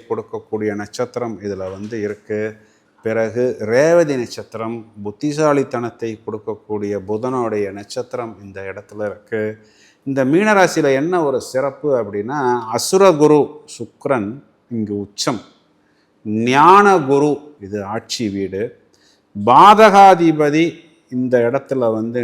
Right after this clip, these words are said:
நீசம் பெற்று நிறைய இடங்கள்ல நீசபங்க ராஜயோகத்தையும் பெறுகிறார். பாதகாதிபதிக்கு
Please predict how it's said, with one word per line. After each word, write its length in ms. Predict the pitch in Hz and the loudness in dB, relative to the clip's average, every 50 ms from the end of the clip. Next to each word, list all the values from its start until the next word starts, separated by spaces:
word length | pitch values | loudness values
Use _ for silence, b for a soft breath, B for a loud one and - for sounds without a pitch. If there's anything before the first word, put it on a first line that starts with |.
| 110 | -4
நீசம் 520 | 107 113 127 143 143 143 - 139 127 117 110 104 | -4 -2 -2 -4 -4 -6 -8 -8 -8 -8 -10 -12
பெற்று 460 | _ 104 104 101 _ _ - 147 165 170 165 - - _ _ _ _ | _ -12 -12 -12 _ _ -2 0 0 0 -2 -6 -16 _ _ _ _
நிறைய 280 | 120 113 117 127 131 131 127 | -8 -6 -4 -2 -2 0 0
இடங்கள்ல 520 | 120 123 123 127 123 127 123 120 113 107 101 | 0 0 -2 -2 -2 -2 -2 -2 -2 -2 -2
நீசபங்க 640 | 104 113 127 143 135 - 135 117 113 110 110 104 104 104 | -4 -4 -4 -4 -4 -4 -4 -4 -4 -4 -4 -4 -4 -4
ராஜயோகத்தையும் 1120 | 104 107 110 113 110 113 113 107 107 110 110 107 110 104 104 _ - 110 113 113 113 110 | -4 -4 -4 -6 -6 -6 -6 -4 -4 -4 -4 -4 -6 -10 -10 _ -6 -6 -6 -6 -8 -8
பெறுகிறார். 540 | 107 107 107 110 101 104 107 120 135 156 - b b b b b b b b _ | -6 -6 -4 -4 -4 -2 -2 0 -2 -2 -4 b b b b b b b b _
பாதகாதிபதிக்கு 1400 | 101 101 107 120 131 147 156 170 170 170 170 165 170 170 165 160 160 156 147 147 147 147 156 151 147 - - 180 | -6 -2 2 6 6 6 8 8 8 8 8 8 8 8 8 6 4 2 2 2 2 0 0 -2 -4 -2 0 0